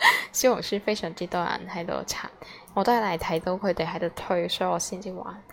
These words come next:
玩咗之後我又覺得，嗯，又好似幾好玩喎。<laughs> 其實就係一個建設古，古城，佢係古代背景嘅一個遊戲，然之後你就係好似市長咁樣不停咁樣起樓啊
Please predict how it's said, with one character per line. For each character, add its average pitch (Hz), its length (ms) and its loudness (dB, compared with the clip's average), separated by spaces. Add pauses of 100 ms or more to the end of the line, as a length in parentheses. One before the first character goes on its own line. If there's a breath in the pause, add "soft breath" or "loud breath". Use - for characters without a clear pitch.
(380 loud breath)
玩 190 240 6
咗 220 140 0
之 240 180 -2
後 202 120 0
我 160 80 2
又 156 100 -2
覺 156 120 -2
得， 180 160 0
嗯， 190 180 -8 (240)
又 165 140 -2
好 165 100 0
似 190 100 -6
幾 165 180 -4
好 170 80 -2
玩 165 320 -2
喎。 165 160 -10 (380 loud breath)
<laughs> - 480 -10
其 - 120 -4
實 165 120 0
就 160 140 0
係 165 220 2
一 - 20 -2
個 170 360 2 (540 loud breath)
建 196 240 0
設 202 320 -2
古， 180 420 -2 (220)
古 165 180 0
城， 196 200 -2 (540)
佢 185 160 0
係 170 60 -2
古 170 200 0
代 190 220 2
背 160 240 0
景 160 340 -6
嘅 165 180 -2
一 165 60 -4
個 - 340 0 (120)
遊 - 280 -4
戲， - 240 -6
然 - 80 -10
之 185 120 0
後 175 60 0
你 165 120 -4
就 - 100 -6
係 - 220 -4 (280 loud breath)
好 196 120 0
似 196 160 -2
市 156 380 -4
長 160 260 -2
咁 165 120 -6
樣 170 180 -6
不 208 120 0
停 - 240 -8
咁 - 80 -6
樣 180 540 -8
起 165 160 -2
樓 165 280 0
啊 165 440 -2